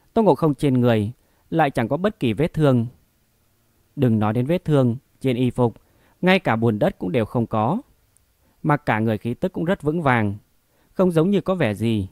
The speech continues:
là dính phải nội thương. Tôn Ngộ Không vừa bước ra khỏi hẻm núi, Tiểu Hầu Tử cũng lập tức liền thấy được. Trên mặt đúng là hết sức vui vẻ. Hắn thầm nghĩ, cái tên này quả thật đúng là kẻ mà mình đang chờ, vậy mà lại một lần nữa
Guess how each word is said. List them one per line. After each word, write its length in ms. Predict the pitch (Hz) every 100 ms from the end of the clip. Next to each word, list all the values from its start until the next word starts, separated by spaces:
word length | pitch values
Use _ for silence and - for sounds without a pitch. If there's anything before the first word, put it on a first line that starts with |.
| -
là 240 | 110 104
dính 220 | 101 143
phải 160 | 185 110
nội 160 | 113 104
thương. 340 | 135 131 110 - _ _ _ _ _ _ _ _ _ _ _ _ _ _ _ _ _
Tôn 120 | 196
Ngộ 120 | 175
Không 280 | 139 151 127
vừa 260 | 113 117 110
bước 180 | 170 165
ra 140 | 123
khỏi 180 | - 104
hẻm 200 | 110 107
núi, 260 | 117 185 - _ _ _ _ -
Tiểu 140 | 135
Hầu 80 | 123
Tử 200 | 123 110
cũng 120 | 156
lập 240 | 151 -
tức 160 | 196 202
liền 140 | 127
thấy 160 | 101 131
được. 220 | 151 120 - _ _ _ _ _ _ _ _ _ _ _
Trên 200 | 131 117
mặt 220 | 113 110 -
đúng 140 | 160
là 160 | 196 131
hết 140 | 175
sức 120 | 214 160
vui 140 | 135
vẻ. 340 | 117 104 92 101 _ _ _ _ _ _ _ _ _
Hắn 200 | - 120
thầm 240 | 147 110 110
nghĩ, 240 | 120 214 - _ _ _ -
cái 100 | 165
tên 200 | 190 151
này 140 | 131
quả 200 | - 107
thật 200 | 107 117 -
đúng 140 | 135
là 120 | 208 170
kẻ 180 | 117
mà 140 | 107 110
mình 180 | 107 101
đang 180 | 113
chờ, 380 | 104 113 107 98 104 _ _ _ _ -
vậy 280 | 123 135 123
mà 200 | 113 110
lại 200 | 113 110
một 100 | 113
lần 200 | 110 104
nữa 180 | 101